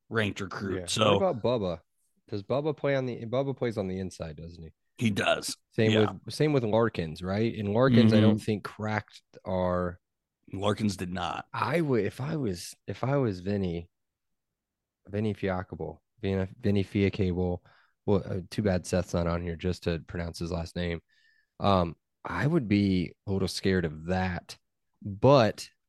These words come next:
Speaker 2: as we talked about pregame, if there's a strength to the offensive line, which I think you were getting to, it is on the interior with a lot of experience.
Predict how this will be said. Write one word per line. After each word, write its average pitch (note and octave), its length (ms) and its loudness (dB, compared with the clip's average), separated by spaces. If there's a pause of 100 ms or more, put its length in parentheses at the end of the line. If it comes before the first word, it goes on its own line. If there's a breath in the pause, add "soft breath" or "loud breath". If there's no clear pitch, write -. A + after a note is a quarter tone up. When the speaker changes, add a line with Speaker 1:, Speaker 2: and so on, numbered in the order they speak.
(380)
Speaker 2:
as C#3+ 280 0
we D#3+ 160 4
talked C#3+ 380 4
about A2 340 4
pregame, F#2+ 800 0 (840)
if E3 460 4
there's B2+ 260 2
a A2 80 0
strength A#2 560 0 (140)
to B2+ 180 2
the G#2+ 140 4
offensive G2 560 0
line, G2+ 240 2
which F#2 140 -6
I F2 160 -2
think B2 200 2
you F2+ 60 -4
were E2 100 -6
getting E2 360 -4
to, D#2+ 280 -12 (640)
it A#2 160 4
is C#3 220 8
on B2 120 6
the A2 140 0
interior G2+ 640 4
with F#2+ 140 0
a F#2+ 60 0
lot A2+ 640 2
of F2 140 -6
experience. D2 640 -12